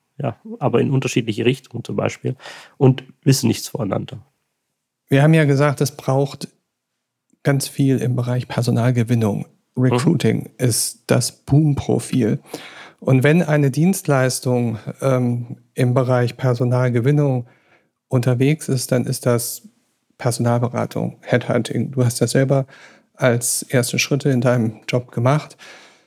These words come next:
Speaker 2: Es gibt da eine Blitzumfrage vom Handelsblatt, die haben mal die Top zehn Headhunter gefragt, haben mal gesagt, „So, wie sieht's denn bei euch aus?“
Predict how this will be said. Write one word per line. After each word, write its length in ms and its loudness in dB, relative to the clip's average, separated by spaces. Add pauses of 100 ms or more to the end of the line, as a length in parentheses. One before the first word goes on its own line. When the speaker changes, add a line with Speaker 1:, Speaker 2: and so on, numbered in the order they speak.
(180)
Speaker 2:
Es 60 -20
gibt 180 -2
da 60 4
eine 400 0
Blitzumfrage 800 2
vom 180 -2
Handelsblatt, 600 0
die 100 -2
haben 120 0
mal 120 0
die 80 -2
Top 300 -4
zehn 240 0
Headhunter 480 0
gefragt, 420 -2
haben 140 0
mal 120 -2
gesagt, 280 -2
„So, 180 0
wie 60 0
sieht's 220 -2
denn 80 0
bei 80 2
euch 260 0
aus?“ 300 0